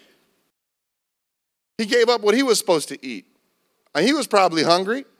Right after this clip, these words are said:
He probably, his stomach was probably starting to rumble at that point because he had been out there in this multitude, right? And, but yet he looked at what he had and he said, "You know, I don't know how far this Lunchable could go, but I bet you at least three or four of us could probably get a little cracker here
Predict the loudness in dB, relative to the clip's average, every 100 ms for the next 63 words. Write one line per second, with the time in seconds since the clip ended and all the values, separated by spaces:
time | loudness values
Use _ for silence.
0 | _ -4 0 2 2 0 -2 -2 -4 -4
1 | 0 0 -2 0 0 0 0 2 2 2
2 | 2 0 0 -4 -4 0 2 2 -4 -18
3 | -12 -6 -2 -2 2 0 2 0 0 0
4 | 2 2 2 0 -2 -2 -2 -4 -6 -4
5 | -4 -4 -2 -2 -6 _ -20 -20 -2 -2
6 | 2 0 4 2 2 -2 2 2 4 0
7 | 2 0 0 0 0 0 -2 -4 -2 0
8 | 0 -2 -2 -4 -10 _ _ _ _ _
9 | _ _ _ _ _ _ _ -4 0 2
10 | 2 2 2 0 0 -2 -2 -2 -2 -2
11 | -2 0 2 2 0 -2 -6 -2 -2 0
12 | -4 -6 -2 0 2 2 4 2 -2 -4
13 | -2 -2 0 0 0 2 0 0 0 0
14 | -2 -6 -4 -2 -2 -6